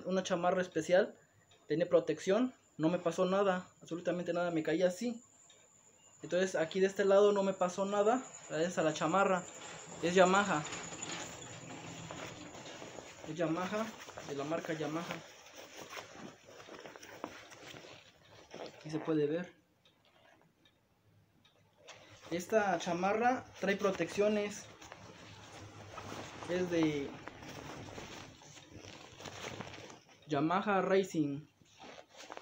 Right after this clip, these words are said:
se las recomiendo que la compren y salen muy buenas, por eso que es que no me raspé acá. Y también me ayudó el casco.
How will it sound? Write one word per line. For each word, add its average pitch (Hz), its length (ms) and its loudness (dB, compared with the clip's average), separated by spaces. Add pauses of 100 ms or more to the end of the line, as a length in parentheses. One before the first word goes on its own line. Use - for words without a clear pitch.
(420)
se 160 80 -4
las 143 160 0
recomiendo 202 640 0 (560)
que - 80 -6
la 151 160 0
compren 208 480 4 (2500)
y 147 480 0
salen 175 280 4
muy 208 140 6
buenas, 185 500 6 (1080)
por 160 100 4
eso 180 420 4 (200)
que 160 80 2
es 165 80 0
que 175 100 0
no 180 100 4
me 185 140 6
raspé 160 380 4
acá. 190 260 0 (1500)
Y 147 280 -2
también 196 600 4 (1000)
me 151 180 0
ayudó 156 360 4
el 190 140 2
casco. 170 560 0